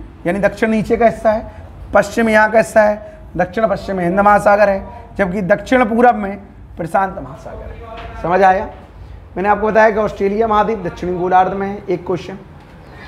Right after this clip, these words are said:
ऑस्ट्रेलिया महाद्वीप सबसे छोटा महाद्वीप है, दूसरा question।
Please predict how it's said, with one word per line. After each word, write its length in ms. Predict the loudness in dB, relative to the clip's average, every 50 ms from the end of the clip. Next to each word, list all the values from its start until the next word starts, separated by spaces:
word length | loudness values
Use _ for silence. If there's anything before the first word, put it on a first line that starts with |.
| -18 -6 0 0
ऑस्ट्रेलिया 480 | 0 0 2 4 4 4 4 4 4
महाद्वीप 280 | 4 4 2 2 2 0
सबसे 120 | -2 -2
छोटा 280 | -2 -2 -2 0 2 2
महाद्वीप 380 | 4 4 2 2 0 -2 -4 -4
है, 60 | -4
दूसरा 300 | -4 -6 -6 -4 -6 -6
question। 420 | -4 -4 -6 -8 -8 -12 -12 -12